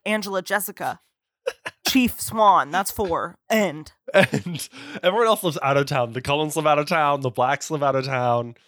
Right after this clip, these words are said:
Speaker 2: No one's there.
Speaker 1: Bella says, <laughs> Charlie says,
Speaker 2: <laughs>
Speaker 1: "Just last night you said you weren't interested in any of the boys in town." And Bella says, "Well, the Cullens don't technically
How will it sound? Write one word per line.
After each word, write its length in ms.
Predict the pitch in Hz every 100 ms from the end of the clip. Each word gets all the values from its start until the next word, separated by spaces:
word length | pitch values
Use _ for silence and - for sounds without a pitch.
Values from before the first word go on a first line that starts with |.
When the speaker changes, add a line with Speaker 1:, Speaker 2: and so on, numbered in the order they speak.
| _ _ _
Speaker 2:
No 160 | 123 117
one's 160 | 110
there. 240 | 101 82 - _ -
Speaker 1:
Bella 200 | 220 370 554 571
says, 540 | - 392 320 277 - _ -
<laughs> 160 | 370 -
Charlie 260 | 453 453 523
says, 260 | 494 349 - -
Speaker 2:
<laughs> 60 | -
Speaker 1:
"Just 260 | 415 523
last 220 | 554 - 330
night 140 | 415
you 60 | 330
said 160 | 349 277
you 80 |
weren't 260 | 262 349 349
interested 400 | 381 571 622 539 403
in 80 | 294
any 140 | 440
of 80 | 508
the 100 | 554 -
boys 260 | 285 370
in 240 | - 571 571 605 622 571
town." 220 | 339 226 - - -
And 140 | 277
Bella 220 | 302 302
says, 320 | 320 262 - _ - _
"Well, 360 | 208 220 202 202
the 120 | 226
Cullens 440 | - 294 359 381
don't 280 | - 285 -
technically 760 | - 320 _ 294 - 226 214